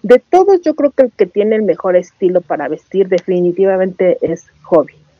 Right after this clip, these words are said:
A él no le da miedo innovar dentro de la moda. Le gusta los colores muy llamativos, le gustan las formas llamativas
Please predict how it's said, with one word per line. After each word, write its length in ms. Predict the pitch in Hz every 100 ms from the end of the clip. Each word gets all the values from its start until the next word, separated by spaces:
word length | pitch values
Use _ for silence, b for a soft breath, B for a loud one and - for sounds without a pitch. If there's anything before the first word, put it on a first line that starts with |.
| _ _ _
A 140 | 226
él 160 | 247 254
no 140 | 254
le 200 | 247 240 214
da 160 | 214
miedo 640 | 208 214 202 190 196 214 277 - _
innovar 720 | 190 190 190 185 175 185 180
dentro 300 | 180 175 185
de 100 | 170
la 140 | 170 170
moda. 400 | 175 175 156 _ _ _ _ _ _ _ _ _ _
Le 160 | 214
gusta 1120 | 196 208 196 _ - 220 214 233 226 190 185 _ _ _ _
los 160 | 190 175
colores 500 | - 190 196 196 190
muy 300 | 208 208 226
llamativos, 720 | 202 190 175 190 175 190 196
le 160 | - 185
gustan 380 | 180 - 196 180
las 220 | 160 -
formas 420 | 196 202 190 185
llamativas 680 | 180 175 165 180 175 170 -